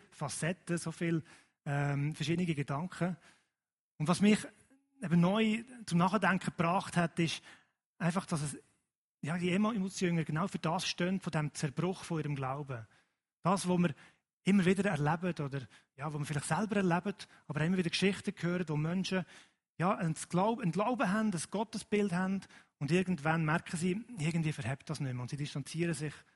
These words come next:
vom Glauben. Sie distanzieren sich von der Kirche, von der Gemeinde und irgendwie passt das Ganze einfach nicht mehr. Und so ein Glaubenskonstrukt, wo sie gehabt haben, so ein, ja, so ein Glaubensgebäude geht in sich zusammen und geht plötzlich nicht mehr auf.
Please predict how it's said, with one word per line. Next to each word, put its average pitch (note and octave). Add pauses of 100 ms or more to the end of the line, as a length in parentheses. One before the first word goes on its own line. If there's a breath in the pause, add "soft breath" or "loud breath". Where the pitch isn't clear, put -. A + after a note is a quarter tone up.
(160)
vom C3+
Glauben. C3
Sie C3
distanzieren D#3+
sich D#3 (360 loud breath)
von D3
der C#3
Kirche, F3
von D3
der D3
Gemeinde E3+ (380 loud breath)
und D3
irgendwie F#3
passt E3
das E3+
Ganze D#3
einfach C#3
nicht C#3+
mehr. D3
Und C#3+ (220 loud breath)
so D3
ein E3+
Glaubenskonstrukt, F#3+ (280 soft breath)
wo D3+
sie D3
gehabt E3
haben, C3+
so -
ein, C#3 (400 loud breath)
ja, D#3
so E3+
ein D#3
Glaubensgebäude F#3 (200 loud breath)
geht E3
in E3
sich D3
zusammen D3 (220 loud breath)
und C#3+
geht C#3
plötzlich C#3 (280 soft breath)
nicht C#3
mehr C3
auf. B2+